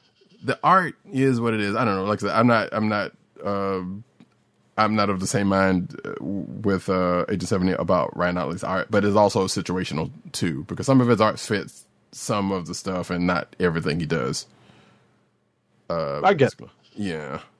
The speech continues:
Speaker 1: In, in this one, yeah, I'm, I'm not, still not sure whether this fits this or not. It kinda does, but also, uh, yeah, I don't know. It could go e-, either way with this. Um,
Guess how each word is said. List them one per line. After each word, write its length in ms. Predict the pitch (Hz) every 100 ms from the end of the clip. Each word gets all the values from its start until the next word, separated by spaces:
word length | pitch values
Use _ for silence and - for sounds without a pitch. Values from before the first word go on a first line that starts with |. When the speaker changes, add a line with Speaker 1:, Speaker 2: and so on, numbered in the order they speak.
| _ 92
Speaker 1:
In, 60 |
in 180 | 107 110
this 180 | 151 151
one, 520 | 156 143 139 131 113
yeah, 500 | 110 117 127 123 113
I'm, 80 | 110
I'm 180 | - 107
not, 180 | 104 -
still 240 | - 104
not 240 | 92 92 - 92 - - _ -
sure 260 | - 95
whether 260 | 90 92 87
this 140 | 90
fits 400 | - 92 - - -
this 300 | 101 90 -
or 140 | 98 87
not. 160 | 90
It 180 | 64 - - -
kinda 260 | - 226 220
does, 280 | 202 196 170
but 240 | 135 113
also, 500 | - 127 120 107 92
uh, 120 | 85
yeah, 220 | 98 101 92
I 40 |
don't 140 | 87
know. 180 | 85 92
It 80 | 104
could 100 | 101
go 260 | 87 85 - - - -
e-, 200 | - 95 -
either 200 | 87 80
way 140 | 82
with 220 | 80 -
this. 260 | 65 71 - - - - - - - - - 123
Um, 920 | 127 135 131 131 127 127 123 123